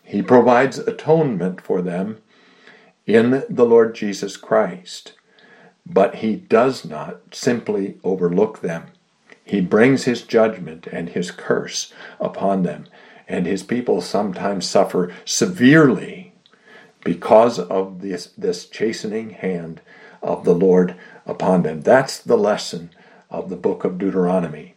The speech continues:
Keep my covenant and be blessed.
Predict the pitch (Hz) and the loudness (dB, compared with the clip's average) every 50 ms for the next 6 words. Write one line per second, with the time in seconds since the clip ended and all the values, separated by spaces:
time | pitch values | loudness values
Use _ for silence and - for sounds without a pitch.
0 | _ _ _ _ _ _ _ _ _ - - 277 - - - 196 180 - - - | _ _ _ _ _ _ _ _ _ -2 0 0 0 0 -2 -2 -2 -2 -4 -4
1 | - - 175 - - 85 87 85 - - - - - _ _ _ _ _ _ _ | -6 -6 -6 -6 -8 -10 -12 -14 -16 -18 -20 -20 -20 _ _ _ _ _ _ _
2 | _ _ _ _ _ _ _ _ _ - _ _ _ - 90 90 95 95 90 92 | _ _ _ _ _ _ _ _ _ -20 _ _ _ -10 -6 -2 -2 -2 2 4
3 | 107 110 104 95 90 - - - - - - | 6 6 6 4 0 -4 -12 -18 -20 -20 -20